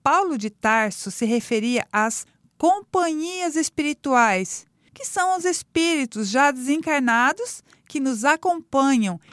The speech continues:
envoltos no manto da invisibilidade. Estão desencarnados, são os espíritos que nos acompanham.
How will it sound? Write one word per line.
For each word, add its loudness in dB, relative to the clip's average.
envoltos 0
no 0
manto 0
da 0
invisibilidade. -2
Estão -2
desencarnados, -2
são -2
os -6
espíritos -6
que -4
nos -2
acompanham. -4